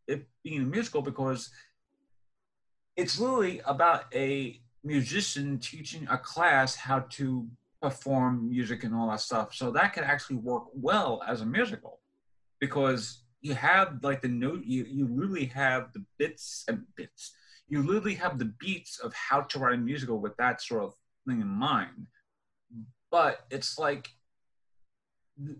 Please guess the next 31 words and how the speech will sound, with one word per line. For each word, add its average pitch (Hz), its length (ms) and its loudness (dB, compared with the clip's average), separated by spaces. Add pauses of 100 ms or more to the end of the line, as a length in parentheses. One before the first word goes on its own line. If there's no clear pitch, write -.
the 139 80 -2
same 156 320 -2
thing 156 200 -4
with, 139 300 0
um, 123 540 0 (1300)
Charlie 143 280 2
and 147 80 -2
the 120 60 -4
Chocolate 151 320 -2
Factory. 101 300 -4
I 113 80 2
didn't 127 340 -2
realize 123 400 2
that 117 100 2
was 113 120 0
a - 20 0
m-, 113 160 0 (100)
musical 120 680 -2
until 117 500 -2
I 98 100 0
read 127 220 2
about 98 300 0
it, 95 60 -2
and 98 100 -8
I 101 40 -10
was 101 100 -10
like, 107 180 -4 (760)
"Why 170 320 -2
would 208 200 -2
you 175 80 -12
make 165 240 -8